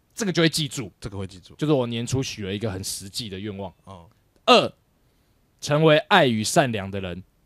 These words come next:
Speaker 1: 他想改变自己对于自身、他人以及对这个社会的厌恶感。
Speaker 2: 他太认真了吧？
Speaker 1: 他超认真，
Speaker 2: 嗯。
Speaker 1: 对。他说他希望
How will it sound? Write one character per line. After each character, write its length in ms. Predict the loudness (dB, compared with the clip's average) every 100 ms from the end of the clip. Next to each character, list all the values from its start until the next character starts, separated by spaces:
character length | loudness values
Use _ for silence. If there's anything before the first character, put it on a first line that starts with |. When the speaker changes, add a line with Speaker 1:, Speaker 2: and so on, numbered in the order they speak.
| _ _ _ _ 0
Speaker 1:
他 120 | 0
想 240 | 2 -2 0
改 220 | 0 2
变 220 | 2 2
自 140 | -2
己 160 | -4 0
对 180 | 2 2
于 100 | 0
自 280 | -4 -6 -4
身、 280 | -2 -2
他 280 | -2 0 0
人 200 | 0 -4
以 80 | -8
及 160 | -8 0
对 220 | 2 2
这 140 | 0
个 40 | -6
社 240 | -2 2
会 140 | 4
的 80 | 2
厌 180 | 2 2
恶 160 | 2 0
感。 140 | -6 -12
Speaker 2:
他 120 | -10
太 120 | -8
认 220 | -8 -10 -12
真 180 | -14
了 80 | -12
吧？ 220 | -10 -10 -8
Speaker 1:
他 140 | -8
超 220 | -2 2
认 140 | 2 0
真， 120 | -4
Speaker 2:
嗯。 80 | -8
Speaker 1:
对。 160 | -10 -14 _ -4
他 100 | 2
说 80 |
他 80 | 2
希 120 | 4 2
望 200 | 2